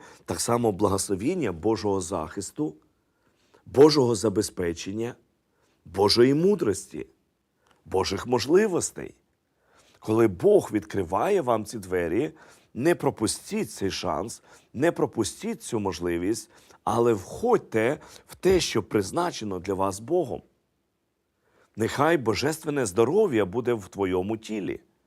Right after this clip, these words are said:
Нехай божественне слово, воно відкриває перед тобою ті двері, які, ну, ще ніколи не були відкриті для тебе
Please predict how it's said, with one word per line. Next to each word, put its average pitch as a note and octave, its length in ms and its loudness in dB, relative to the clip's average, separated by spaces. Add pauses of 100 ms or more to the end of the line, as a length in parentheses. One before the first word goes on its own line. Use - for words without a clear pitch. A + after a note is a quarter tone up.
(540)
Нехай C#3 340 4
божественне C3+ 640 2
слово, D#3+ 640 2 (360)
воно C3 360 2
відкриває C#3 680 -2
перед A#2+ 300 -2
тобою B2+ 480 0
ті F#3 240 -8
двері, C3+ 500 2 (400)
які, B2+ 680 0 (360)
ну, C3 300 2
ще - 200 -2
ніколи F3 520 2
не A#2+ 120 0
були A#2+ 300 0
відкриті A#2+ 520 -2
для A#2 260 0
тебе A2+ 480 0